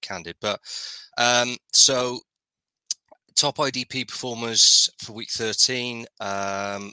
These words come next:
in the linebacker core, Bobby Wagner, twenty-one points, including a pick. No great surprise there. Uh, Jordan Brooks, um, another good week, seventeen and a half points. And at safety, uh, Quandre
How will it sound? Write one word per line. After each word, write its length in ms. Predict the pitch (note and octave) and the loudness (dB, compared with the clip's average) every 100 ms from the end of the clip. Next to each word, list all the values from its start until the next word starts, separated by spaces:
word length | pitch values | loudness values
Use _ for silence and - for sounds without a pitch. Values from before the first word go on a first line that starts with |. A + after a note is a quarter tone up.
| - | -12
in 60 | |
the 60 | G#2 | -8
linebacker 500 | G#2 G#2 G2+ - - | -6 -6 -6 -8 -12
core, 420 | - G#2+ G2 G2 - _ - | -12 -10 -8 -10 -12 _ -18
Bobby 180 | F#2+ E2+ | -16 -10
Wagner, 400 | F#2+ G2 F#2 F#2 | -8 -8 -8 -6
twenty-one 380 | - F2+ E2+ E2+ | -6 -8 -14 -16
points, 460 | - G2 F#2+ - F2 | -10 -8 0 0 0
including 340 | - F#2+ E2 | -6 -14 -16
a 140 | - | -12
pick. 200 | - F2+ - _ _ - | -6 -6 -8 _ _ -20
No 60 | G2 | -18
great 200 | F2 - | -6 -4
surprise 380 | - F#2 F2 | -4 -6 -4
there. 240 | F#2+ G2+ G2+ - - - - - - - G#2+ | 0 0 -2 -4 -6 -2 0 0 -2 -2 2
Uh, 460 | G#2 G2+ G2+ G2+ | 4 4 4 2
Jordan 280 | F#2+ G#2 F#2 | 0 -2 -4
Brooks, 640 | A2+ G#2+ - - - - - | -4 -4 2 4 6 6 4
um, 260 | F#2+ F#2 | -4 -6
another 280 | F#2 F#2 F#2 | -8 -8 -8
good 180 | - F2 | -10 -6
week, 300 | G2 F#2+ - | -6 -2 2
seventeen 400 | - F#2 - F#2 | 2 4 0 0
and 60 | |
a 100 | F2+ | -6
half 200 | F#2+ F2+ - | -6 -8 -4
points. 580 | G#2+ G2+ G#2 - - - | -2 -2 4 6 6 4
And 360 | G#2 G2 G2 G2 | -4 -2 -4 -2
at 100 | - | 2
safety, 840 | - G#2+ G2 - G#2+ G#2 G2+ G2+ - | 2 0 -4 -6 -4 -4 -6 -10 -10
uh, 280 | G#2+ G2+ G2 | -8 -8 -8
Quandre 400 | - G#2 G2 | -10 -8 -6